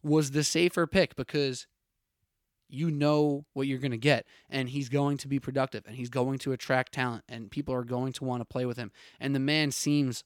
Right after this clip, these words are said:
like the intangibles are there. Like, he has the leadership. He wants to be the guy. He wants to be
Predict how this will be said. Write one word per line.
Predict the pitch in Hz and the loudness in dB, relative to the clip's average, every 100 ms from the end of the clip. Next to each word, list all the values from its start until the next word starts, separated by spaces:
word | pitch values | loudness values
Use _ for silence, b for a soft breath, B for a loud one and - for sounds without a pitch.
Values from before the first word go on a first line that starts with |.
| - | -6
like | 127 117 - _ _ | -6 -6 -10 _ _
the | 151 135 | -2 -2
intangibles | 120 143 156 143 - 107 | 0 0 0 -2 -4 -8
are | 104 | -10
there. | 92 - | -12 -12
Like, | 117 113 | -14 -10
he | 123 | -4
has | 135 143 | 0 0
the | 135 | 0
leadership. | 135 151 151 127 123 107 B B | 2 4 4 0 -4 -6 B B
He | - 135 | -8 -4
wants | 127 147 147 | 0 0 -2
to | 139 | -6
be | 123 135 135 131 | -2 0 0 -2
the | 113 135 | -2 0
guy. | 127 143 120 | 4 4 2
He | 104 123 | -2 -6
wants | 120 131 | -4 -6
to | - 123 | -6 -4
be | 127 123 | -2 -2